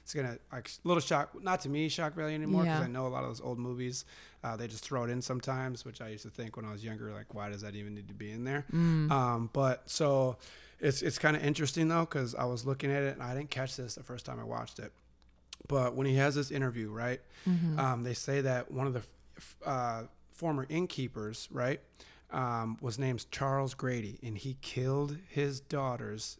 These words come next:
Speaker 1: and his wife, and then
Speaker 2: Okay.
Speaker 1: killed himself, right?
Speaker 2: Right.
Speaker 1: And that was in nineteen seventy. So when Jack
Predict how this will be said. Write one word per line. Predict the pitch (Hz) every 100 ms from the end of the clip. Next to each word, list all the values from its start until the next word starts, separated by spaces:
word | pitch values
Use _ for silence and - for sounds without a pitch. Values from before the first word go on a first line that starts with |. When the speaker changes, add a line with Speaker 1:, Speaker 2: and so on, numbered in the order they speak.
| -
Speaker 1:
and | 123
his | 123 123
wife, | 123 104 87 - - -
and | 120
then | 113
Speaker 2:
Okay. | -
Speaker 1:
killed | 139 127
himself, | 104 - 95 156
right? | 175 147 156
Speaker 2:
Right. | - -
Speaker 1:
And | 135
that | 131
was | 123
in | 123
nineteen | 123 127 - 123
seventy. | - 139 120 98 - - - -
So | - 135
when | 120 131 131 117 107
Jack | 127 147 170 139 -